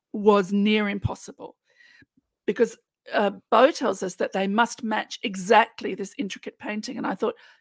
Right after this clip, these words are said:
"Just no way." And yet every team took time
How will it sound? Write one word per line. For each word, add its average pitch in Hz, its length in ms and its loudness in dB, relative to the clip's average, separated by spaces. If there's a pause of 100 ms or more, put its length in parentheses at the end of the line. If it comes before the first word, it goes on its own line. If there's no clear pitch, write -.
(220)
"Just 311 360 2
no 208 380 2
way." 202 560 2 (400)
And 247 120 6
yet 262 200 6 (220)
every 311 400 0
team 262 640 -2 (880)
took - 220 -4
time 247 560 -2